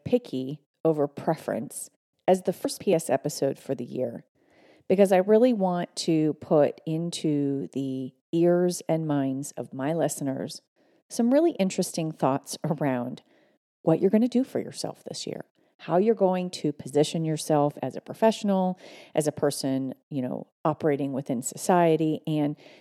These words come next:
the ideas and concepts I'm going to be sharing with you today. I did a little bit of research. As many of you know, I do research before I get in front of this microphone.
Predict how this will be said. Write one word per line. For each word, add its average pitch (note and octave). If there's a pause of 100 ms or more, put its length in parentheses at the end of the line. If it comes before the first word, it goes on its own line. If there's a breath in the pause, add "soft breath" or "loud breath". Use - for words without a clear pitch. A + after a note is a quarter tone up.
the A3
ideas B3
and F3+ (140)
concepts G3
I'm D#3
going D3+
to D#3+
be E3+
sharing D3+
with D3
you C#3
today. C#3
I D3+
did C#3
a -
little B2+
bit G3
of G#3
research. E3
As C#3+
many C#3
of D#3
you G3+
know, D3+
I D#3+
do C#3+
research D3+
before D3+
I C#3
get -
in F3+
front F#3
of F3+
this F3+
microphone. C#3+